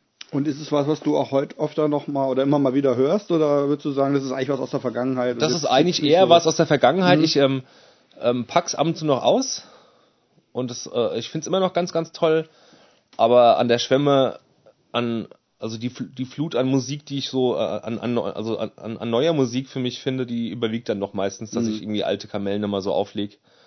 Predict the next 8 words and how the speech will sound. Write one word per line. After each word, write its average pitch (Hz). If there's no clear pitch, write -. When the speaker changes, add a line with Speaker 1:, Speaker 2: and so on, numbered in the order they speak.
Speaker 2:
<clears throat> 160
Ich -
hab -
heute 123
nochmal 147
zu -
der, 113
ähm, 95